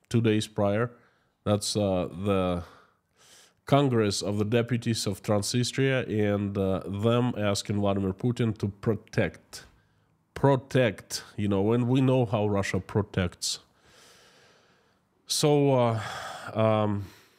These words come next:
uh, without further ado, I'd like to jump and start showing you live. Um, just give me a couple of minutes here because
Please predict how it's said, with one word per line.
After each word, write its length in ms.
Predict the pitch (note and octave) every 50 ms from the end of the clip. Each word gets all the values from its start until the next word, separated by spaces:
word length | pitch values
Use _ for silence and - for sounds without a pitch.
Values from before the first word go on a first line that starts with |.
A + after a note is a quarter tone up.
| _ -
uh, 400 | F#2 G#2 G#2 G#2 G#2 G#2 G2 G2
without 280 | G#2 A2+ B2+ C3 A#2+ -
further 340 | - B2 A#2+ A#2+ A#2+ A2+
ado, 380 | A2+ A2+ A#2+ B2+ C3+ D3+ D#3+ D3
I'd 100 | C3 A2+
like 260 | A#2 A2+ A2+ A#2 - -
to 340 | - A2 A2+ A2+ A2 G#2+
jump 460 | G#2 F#2+ G2+ A2+ A#2+ C3 C#3 C#3+ C3+ B2
and 680 | A2+ A2+ A#2+ A#2 A2 A2 A2+ A2 G#2 F#2 - - E2+ D#2+ - - - - -
start 360 | - - - A2+ A2+ A#2 A2+
showing 300 | - - A2+ A2 A2 G#2+
you 140 | G#2+ G#2 G2+
live. 580 | G#2 G#2+ A#2+ C3+ D3 D#3+ E3 D3+ - - - - - - - - A2
Um, 460 | G#2 G#2 G2+ G2 F#2+ F#2 F2+ F#2 F2+ F#2 - -
just 200 | - G#2 G2+ G2+
give 160 | G#2+ G#2+ G2
me 100 | G2+ G2
a 20 | F#2
couple 300 | - - F#2+ - G2 F#2
of 40 |
minutes 320 | F#2+ G2+ G#2+ A#2+ B2+ - -
here 240 | - C3+ C3+ C#3 C3+
because 540 | B2 G2 F2+ - G2 F#2+ F#2 - - -